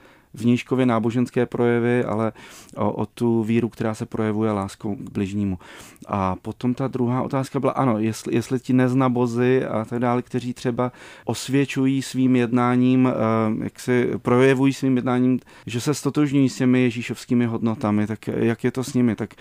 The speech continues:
o tom mluví Ježíš naprosto explicitně a otevřeně. Je to zapsáno u Matouše v pětadvacáté kapitole, to podobenství o, o posledním soudu, kde jsou jakoby dvě skupiny lidí, a, a jedna si myslí, že je v pohodě,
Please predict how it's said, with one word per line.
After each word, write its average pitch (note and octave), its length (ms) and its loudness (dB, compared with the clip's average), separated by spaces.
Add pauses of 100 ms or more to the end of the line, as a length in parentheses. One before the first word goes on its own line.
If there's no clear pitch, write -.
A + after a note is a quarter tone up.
(280)
o - 120 -4
tom B2 140 2
mluví C3+ 220 4
Ježíš B2+ 320 0
naprosto C3 580 0
explicitně C3 680 -2
a B2 40 0
otevřeně. B2+ 760 2 (460)
Je F2 100 -8
to F#2 120 -4
zapsáno G#2+ 460 2
u G#2 60 2
Matouše A#2+ 440 2
v - 60 -20
pětadvacáté A2+ 640 0
kapitole, G#2+ 580 0
to A#2 100 -8
podobenství A2 880 -2
o, F#2+ 140 -2 (340)
o - 100 -12
posledním A2+ 480 -2
soudu, G#2+ 460 2 (340)
kde G#2 520 0 (300)
jsou G#2 280 0
jakoby A#2 300 0
dvě G#2+ 200 2
skupiny B2 420 2
lidí, A2+ 500 2 (400)
a, G2 340 2 (220)
a G#2 140 -4
jedna G#2+ 640 2 (280)
si - 180 -2
myslí, A2 240 0
že B2 80 2
je A#2+ 40 4
v - 60 -8
pohodě, C3 640 2